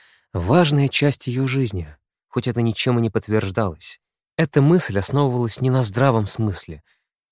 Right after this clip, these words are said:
а на привычке, родившейся в отчаянии моего одиночества.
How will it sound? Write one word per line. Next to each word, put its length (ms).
а 80
на 100
привычке, 720
родившейся 600
в 40
отчаянии 640
моего 320
одиночества. 760